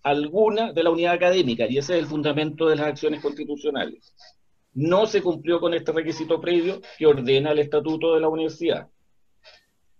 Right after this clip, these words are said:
Lo que ocasiona, y lo que se argumentó en las acciones constitucionales,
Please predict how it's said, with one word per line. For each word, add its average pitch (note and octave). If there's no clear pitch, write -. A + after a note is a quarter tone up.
Lo D#3
que E3
ocasiona, D3
y C3+
lo C3+
que A#2
se B2+
argumentó A2+
en G#2+
las G2+
acciones C3+
constitucionales, E3